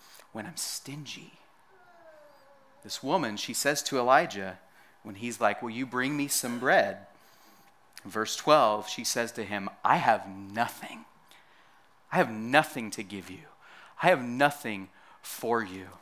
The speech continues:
How often I have held tightly onto my money, my resources,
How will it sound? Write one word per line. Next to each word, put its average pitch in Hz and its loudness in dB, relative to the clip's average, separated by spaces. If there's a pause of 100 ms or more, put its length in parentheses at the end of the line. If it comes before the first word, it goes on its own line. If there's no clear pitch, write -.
(280)
How 180 10
often 135 8
I 110 8
have 110 4 (320)
held 127 4
tightly 180 4
onto 113 2
my 104 -2
money, 165 0
my 101 -2
resources, 165 -4